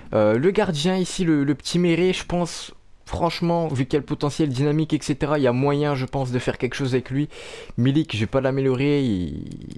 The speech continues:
il est quand même, euh, il commence à, à se faire vieux. Lui aussi, il a pas l'âge. Grimaldo, on n'a pas besoin. Ouais, on va juste, euh, améliorer le petit Meret, Alex Meret. Ou Meret, je sais pas comment on dit, si on doit dire le T ou pas.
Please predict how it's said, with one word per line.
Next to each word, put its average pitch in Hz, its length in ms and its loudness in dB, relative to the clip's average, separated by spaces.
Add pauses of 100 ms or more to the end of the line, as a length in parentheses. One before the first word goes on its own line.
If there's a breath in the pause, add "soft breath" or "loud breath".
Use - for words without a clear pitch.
(400)
il 53 80 -6
est 67 100 -2
quand 92 120 -2
même, 87 220 0
euh, 78 220 0 (260)
il 65 140 -12
commence 123 260 -2
à, 147 60 2
à 123 220 -4
se - 100 -6
faire 127 140 0
vieux. 143 300 0 (540 loud breath)
Lui 120 200 0
aussi, 139 460 0
il 101 80 2
a 95 60 2
pas 107 200 0
l'âge. 113 360 0
Grimaldo, 107 420 0
on 101 40 0
n'a 92 100 0
pas 95 160 -2
besoin. 98 220 -2
Ouais, 82 120 2
on 78 60 0
va 87 80 0
juste, 135 320 -2
euh, 110 240 4
améliorer 143 340 2
le 147 80 0
petit 147 280 -4
Meret, 165 500 2
Alex 151 340 0
Meret. 156 420 0 (1040)
Ou 123 60 2
Meret, 123 340 2
je - 60 -8
sais 127 100 -2
pas 123 80 -2
comment 117 220 0
on 117 40 2
dit, 127 200 -2
si - 160 -8
on 110 40 0
doit 104 120 2
dire 104 160 2
le 104 100 2
T 113 160 0
ou 104 60 -2
pas. 120 200 0